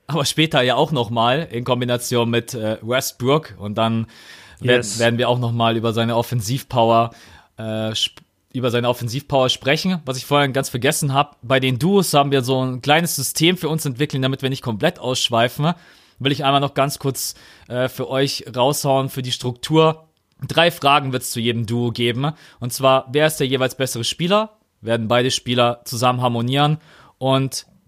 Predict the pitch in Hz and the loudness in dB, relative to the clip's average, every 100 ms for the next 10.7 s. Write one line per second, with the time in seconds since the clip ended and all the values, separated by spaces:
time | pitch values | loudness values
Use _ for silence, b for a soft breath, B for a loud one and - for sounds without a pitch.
0 | - 135 127 107 104 123 120 107 104 120 | -4 0 0 -2 -4 0 0 0 -2 -2
1 | 117 107 104 101 98 92 95 _ 104 120 | -2 -2 -2 -2 -2 -6 -10 _ -4 -2
2 | 110 110 123 123 113 104 123 - 135 123 | 0 2 4 2 2 0 -2 0 -2 -2
3 | - - B B B 156 147 151 147 135 | -4 -10 B B B -2 2 2 2 0
4 | 139 117 131 131 123 127 127 - 123 113 | 0 0 2 2 2 0 0 -2 -6 -4
5 | 127 - 104 113 113 110 B B B - | -4 -6 0 2 4 2 B B B -4
6 | 135 135 135 - 135 120 143 135 131 127 | -2 0 -2 0 -2 0 2 4 2 -2
7 | - 113 131 - 123 117 117 - 147 156 | -2 0 0 2 0 0 -4 -2 2 2
8 | 147 151 151 b b b - 135 156 151 | 2 0 -4 b b b -4 0 0 0
9 | 143 147 139 139 135 123 127 120 123 131 | 0 0 2 2 2 -2 -4 -6 -6 -6
10 | - 123 117 139 160 156 | -4 -4 0 4 4 2